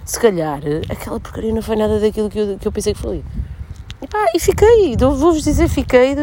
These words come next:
e, mas todos nós temos, e às vezes as pessoas pensam, "Epá, esta pessoa n-, é toda, está sempre alegre." Não, não, a gente também, eu também tenho memórias, tenho,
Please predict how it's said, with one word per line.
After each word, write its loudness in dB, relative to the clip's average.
e, -6
mas 0
todos 4
nós 2
temos, 2
e 2
às 2
vezes 2
as 2
pessoas 2
pensam, 0
"Epá, 2
esta -4
pessoa 2
n-, 0
é 4
toda, 4
está 2
sempre 0
alegre." 4
Não, -2
não, 2
a 0
gente -4
também, 0
eu -2
também 0
tenho -2
memórias, 2
tenho, 0